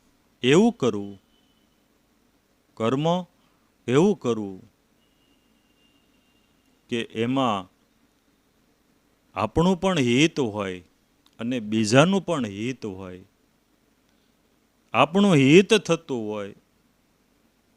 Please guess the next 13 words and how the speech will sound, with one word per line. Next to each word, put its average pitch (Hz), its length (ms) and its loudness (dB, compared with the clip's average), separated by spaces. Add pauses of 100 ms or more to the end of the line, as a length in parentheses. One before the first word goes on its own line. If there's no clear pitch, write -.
(520)
અને 127 180 -4
બીજાનું 131 640 -2
અહિત 156 520 2
થતું 127 480 -10
હોય, 101 220 -10 (560)
તો 156 200 -6
એવું 180 460 0
રજ 170 560 6
જેટલું 165 540 -2
કર્મ 151 340 -2
હોય 131 400 -4
તો 185 360 4
પણ 160 340 -2